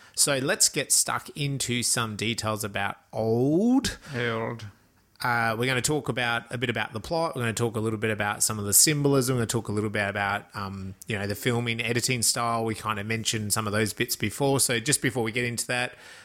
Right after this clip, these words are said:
Speaker 1: we have mentioned M. Night a few times based on that graphic novel Sandcastle.
Speaker 2: Pierre
Speaker 1: Now,
Speaker 2: Oscar
Speaker 1: <laughs> you can have a go. Levy, Levy,
Speaker 2: Levy
Speaker 1: Levy.
Speaker 2: and Frederick Peters.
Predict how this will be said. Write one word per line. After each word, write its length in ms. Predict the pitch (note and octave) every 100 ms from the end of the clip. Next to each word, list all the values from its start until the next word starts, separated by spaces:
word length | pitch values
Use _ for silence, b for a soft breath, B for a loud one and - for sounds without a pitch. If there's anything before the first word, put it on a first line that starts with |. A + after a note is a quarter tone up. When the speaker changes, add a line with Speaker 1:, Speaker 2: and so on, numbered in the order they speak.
| B
Speaker 1:
we 100 | A#2+
have 180 | B2+ A2
mentioned 360 | A2 G#2+ - G2+
M. 180 | G#2+
Night 300 | G#2+ G#2+ A2 A2
a 80 | G#2+
few 220 | B2 A#2
times 480 | A2+ A#2+ A#2+ A#2 -
based 360 | A#2+ A#2 -
on 120 | A2+ G#2
that 180 | G#2
graphic 360 | - G#2+ - A2+
novel 300 | A#2 G#2+ G#2
Sandcastle. 1160 | - - C3+ C3+ B2+ - B2 D#3+ - C3+ C3 B B B B -
Speaker 2:
Pierre 200 | C3+ C#3
Speaker 1:
Now, 260 | D3 C#3
Speaker 2:
Oscar 760 | C#3+ - - - D3 D3+ E3+ F#3 B2 - -
Speaker 1:
<laughs> 240 | - -
you 120 | D#3
can 140 | C3+ A#2
have 100 | A2
a 60 |
go. 140 | A2+ A#2
Levy, 640 | A2 A2+ B2+ C3+ D#3 A3 - B
Levy, 560 | A#2+ C#3+ C3+ D#3 G#3 D#3+ -
Speaker 2:
Levy 300 | A#2 C#3+ D3
Speaker 1:
Levy. 20 |
Speaker 2:
and 320 | C3+ C3 C3+
Frederick 800 | - - D3 C#3 C#3+ C3+ B2 -
Peters. 600 | C#3+ C3+ - A2 - -